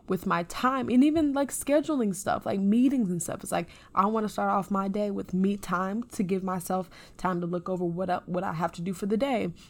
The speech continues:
before I have a meeting. So it's like, I have to, like, adjust to that, because as an intern, it's like, I just want to do everything. I want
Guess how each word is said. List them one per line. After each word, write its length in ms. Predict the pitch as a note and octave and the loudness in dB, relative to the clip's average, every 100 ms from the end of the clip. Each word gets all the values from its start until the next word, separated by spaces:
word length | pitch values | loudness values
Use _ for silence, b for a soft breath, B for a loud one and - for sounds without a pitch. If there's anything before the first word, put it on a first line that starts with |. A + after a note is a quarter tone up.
| B | B
before 400 | G3 - F#3 - | -8 -4 -2 0
I 60 | F3+ | 0
have 180 | F3+ F#3+ | -2 0
a 60 | |
meeting. 420 | G#3 C#4 B3 F3+ | 2 4 4 0
So 180 | - A#3+ | 0 2
it's 80 | A#3+ | 2
like, 200 | B3 - B B B B B B B - | 0 -2 B B B B B B B -4
I 60 | A3 | -2
have 280 | A3 C4 - | 0 -4 0
to, 120 | A#3 | 0
like, 340 | F#3 D#3 - G3 | 2 -2 -4 -2
adjust 520 | E3 D3+ F3 F3 - | -2 -2 -2 -2 -2
to 120 | F#3 | -4
that, 240 | E3+ - G3+ | -2 -6 -4
because 360 | F3+ G#3 F#3+ F#3+ | 0 0 0 -4
as 160 | - G#3+ | -2 -2
an 80 | - | -2
intern, 340 | E4+ - B3+ | -2 -2 -2
it's 100 | A#3+ | 0
like, 160 | G#3 - | -4 -4
I 80 | C4 | -2
just 180 | C4 - | -2 -2
want 380 | A#3+ B3 - - | -2 -2 -8 -6
to 100 | G3 | 0
do 100 | C4 | 2
everything. 460 | C#4 C4 G#3 D#3+ | 2 2 -2 -2
I 60 | F#3+ | -2
want 400 | G3+ G3+ A3 | -2 -4 -6